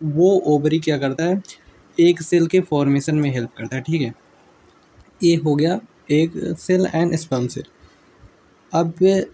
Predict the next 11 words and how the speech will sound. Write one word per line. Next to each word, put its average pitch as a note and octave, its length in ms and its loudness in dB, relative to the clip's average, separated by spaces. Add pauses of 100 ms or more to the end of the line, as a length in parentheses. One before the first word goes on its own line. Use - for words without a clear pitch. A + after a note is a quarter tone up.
(160)
egg D#3 160 2
cell, F3+ 440 0
sperm D#3 500 0 (120)
cell E3+ 380 0 (300)
करते B2 280 -4
क्या, A2+ 260 -10 (1500)
and E3+ 260 2
new E3+ 580 4 (220)
organism C#3+ 840 0 (180)
is C#3+ 160 -8 (120)
produced। D3+ 600 2